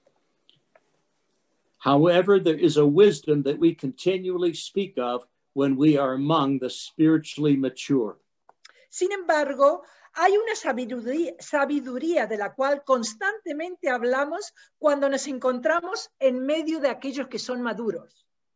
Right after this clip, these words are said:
Speaker 1: In the beginning of the chapter, Paul said we could not speak that message to you at first.
Speaker 2: Al principio del libro, Pablo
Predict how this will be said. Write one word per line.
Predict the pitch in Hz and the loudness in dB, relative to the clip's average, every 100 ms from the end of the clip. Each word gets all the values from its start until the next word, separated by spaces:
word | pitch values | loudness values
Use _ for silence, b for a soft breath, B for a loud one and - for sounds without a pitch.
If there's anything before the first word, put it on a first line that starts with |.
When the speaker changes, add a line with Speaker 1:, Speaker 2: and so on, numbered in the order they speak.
| _ | _
Speaker 1:
In | 151 165 | 2 4
the | 156 | 6
beginning | 156 196 208 151 | 6 6 6 6
of | 135 135 | 4 2
the | 131 | 0
chapter, | - 131 131 139 143 | 2 0 2 -2 -2
Paul | 143 147 151 | 2 4 2
said | - 151 147 143 | 0 0 0 0
we | 135 135 _ | 0 0 _
could | - 170 | 0 0
not | 143 160 160 | 2 0 -2
speak | - - 196 202 | -6 -4 -2 0
that | 131 127 | -2 -2
message | 123 127 - 127 - - | -2 -6 -6 -12 -12 -8
to | 135 | -4
you | 113 107 104 107 _ _ | -2 -2 -4 -6 _ _
at | 110 110 | -6 -2
first. | 160 147 - - _ _ _ - | 0 0 0 -16 _ _ _ -6
Speaker 2:
Al | 294 294 | -2 -2
principio | 320 302 - - 466 453 403 269 220 | -2 -6 -6 -8 -8 -4 2 2 2
del | 208 214 | -2 -4
libro, | 254 262 233 233 233 - - | -6 -4 -4 -4 -6 -12 -6
Pablo | 262 277 320 302 285 247 | 0 0 0 0 0 0